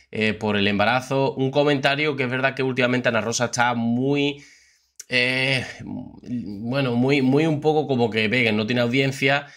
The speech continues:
y va un poco al límite, ¿vale? Últimamente está muy tensa, muy nerviosa, ya recordáis lo que sucedió con el reportero de Sonsoles, eh, en fin, una, una serie de cagadas, pero aquí es que llevaba la razón, o sea, el tema de, mm,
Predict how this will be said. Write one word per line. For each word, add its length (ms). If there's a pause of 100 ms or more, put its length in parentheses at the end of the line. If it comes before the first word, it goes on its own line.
(140)
y 80
va 80
un 120
poco 220
al 140
límite, 360
¿vale? 240
Últimamente 520
está 180
muy 220
tensa, 460
muy 160
nerviosa, 600
ya 140
recordáis 380
lo 100
que 100
sucedió 540 (320)
con 160
el 80
reportero 500
de 80
Sonsoles, 720 (420)
eh, 240
en 140
fin, 320
una, 400
una 140
serie 200
de 120
cagadas, 480
pero 260
aquí 520
es 120
que 120
llevaba 280
la 140
razón, 540
o 100
sea, 240
el 80
tema 260
de, 300 (560)
mm, 420